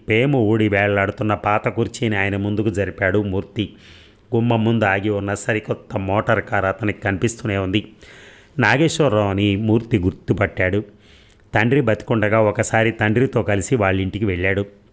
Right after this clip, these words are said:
తండ్రి పోయిన రోజున పరామర్శకొచ్చాడు. ఎలా బంధువో సరిగా తెలియదు గాని తండ్రి తరపున దూరపు బంధువు అని మాత్రం తెలుసు. చాలా సంపన్నుడని తెలుసు. "నీ పేరు మూర్తి కదూ, నువ్వేగా పెద్దవాడివి?"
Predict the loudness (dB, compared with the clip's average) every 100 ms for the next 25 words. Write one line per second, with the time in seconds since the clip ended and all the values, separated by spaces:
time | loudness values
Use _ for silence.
0 | _ -2 2 0 2 2 2 2 2 2
1 | 2 0 2 0 0 -4 -10 -10 -4 -2
2 | -2 -6 -16 -20 -20 -20 _ 0 2 2
3 | 2 2 2 4 4 2 2 2 2 2
4 | 2 4 4 4 2 0 -4 -14 -2 0
5 | 2 2 0 0 0 0 2 2 2 2
6 | 2 4 4 4 2 0 0 -2 0 -2
7 | -2 -6 -8 -14 -10 -2 0 0 -2 -6
8 | -4 0 2 2 4 2 2 0 -2 -2
9 | -6 -10 -12 _ _ _ -20 -20 -20 -20
10 | -20 -2 2 4 4 4 6 4 4 0
11 | 0 2 2 0 -12 2 4 6 6 4
12 | 2 2 4 4 4 4